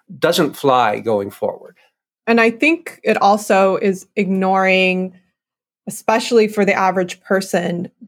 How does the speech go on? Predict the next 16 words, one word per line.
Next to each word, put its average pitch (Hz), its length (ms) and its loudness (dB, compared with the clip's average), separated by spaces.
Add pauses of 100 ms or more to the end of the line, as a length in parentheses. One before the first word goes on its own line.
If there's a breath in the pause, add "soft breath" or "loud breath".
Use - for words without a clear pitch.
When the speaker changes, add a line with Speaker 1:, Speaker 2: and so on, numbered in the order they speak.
(440)
Speaker 2:
their 208 180 4
completely 240 640 0
unrecognized 175 1300 -2 (600)
climate 196 440 0
risk 190 460 -4 (200)
in 208 120 2
their 180 120 4
financial 175 520 -4
life. - 320 -2
And 202 100 2
this 196 140 0
is 190 180 -2
within 208 380 2
their 185 180 4
investment 180 560 -2
portfolio. 214 880 2